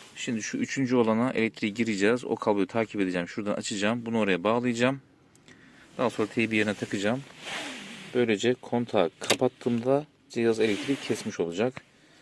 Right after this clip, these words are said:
Şimdi kabloyu oraya girip teybi kapatacağım. Şu şekilde oraya girdim. Şimdi burayı bantlayacağım. Ondan sonra toplayacağım. Şimdi kontağım açık, elektrik yok.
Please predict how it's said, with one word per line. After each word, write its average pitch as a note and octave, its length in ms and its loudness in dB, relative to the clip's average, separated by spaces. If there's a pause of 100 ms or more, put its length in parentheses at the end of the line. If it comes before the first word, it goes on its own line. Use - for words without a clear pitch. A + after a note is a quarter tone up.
(200)
Şimdi A2 380 -6
kabloyu G#2 400 2
oraya F2 200 2
girip A2 280 2 (280)
teybi G2 340 -4
kapatacağım. - 520 -8 (840)
Şu - 180 -18
şekilde G#2+ 600 -6 (640)
oraya A2+ 300 -4
girdim. G2+ 560 -4
Şimdi A#2+ 220 -6
burayı G2 280 -2
bantlayacağım. A2 680 -2
Ondan A#2+ 240 0
sonra A#2 380 0 (260)
toplayacağım. G2 580 -2 (480)
Şimdi G#2+ 260 -6
kontağım B2 440 0
açık, - 280 -2
elektrik A2 480 0
yok. A#2 200 4